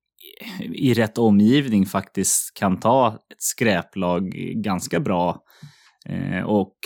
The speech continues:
dessutom under den här samma perioden, de senaste två veckorna, så har de en skottprocent som är sju komma sex procent, vilket bara Ottawa och Anaheim har sämre. Så att det skulle ju kunna tala för att det finns lite där. David,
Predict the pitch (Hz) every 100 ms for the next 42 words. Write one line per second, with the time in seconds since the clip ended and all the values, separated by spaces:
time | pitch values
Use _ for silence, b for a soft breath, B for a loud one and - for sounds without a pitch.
0 | - - 107 101 104 95 131 113 101 98
1 | 95 - 98 95 - 101 127 123 101 90
2 | - 90 95 - 98 92 90 - - 110
3 | - 92 87 90 87 85 95 - 104 -
4 | - 95 107 98 - 90 - 101 92 -
5 | 92 - 92 - - 95 95 117 92 -
6 | 98 87 - 92 101 92 107 - 113 _
7 | 95 90 - - - 131 110 92 85 82
8 | 85 - - 69 58 - - 98 - B
9 | B B B - - - 113 139 165 156
10 | 123 - 101 92 - 90 - 90 95 95
11 | 95 104 92 - - 127 101 160 101 69
12 | - - 117 131 127 113 113 113 113